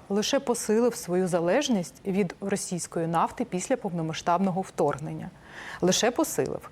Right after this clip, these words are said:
Хоча Євросоюз дав час на те, щоб перейти на інші джерела. Він лише посилив. Зараз, користуючись тим, що в нього хороші стосунки з Дональдом Трампом, що він захис-,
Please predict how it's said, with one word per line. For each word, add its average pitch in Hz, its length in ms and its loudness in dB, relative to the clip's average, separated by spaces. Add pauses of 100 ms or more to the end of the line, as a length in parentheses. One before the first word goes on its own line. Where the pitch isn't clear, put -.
(140)
Хоча 190 480 0 (360)
Євросоюз 190 760 2
дав 175 440 2 (240)
час 226 380 2
на 185 120 0
те, 185 180 2
щоб 233 200 0 (160)
перейти 190 540 2 (260)
на 180 140 2
інші 185 320 2
джерела. 165 440 0 (960)
Він 208 180 6
лише 202 280 2
посилив. - 600 -6 (260)
Зараз, 220 360 4
користуючись 196 1040 2 (100)
тим, 208 180 4
що - 180 0
в 165 80 -4
нього 202 280 0
хороші 202 420 0
стосунки 190 580 -2
з 147 40 -2
Дональдом 165 540 2
Трампом, - 560 -2 (420)
що - 160 0
він 262 160 4
захис-, 208 400 -2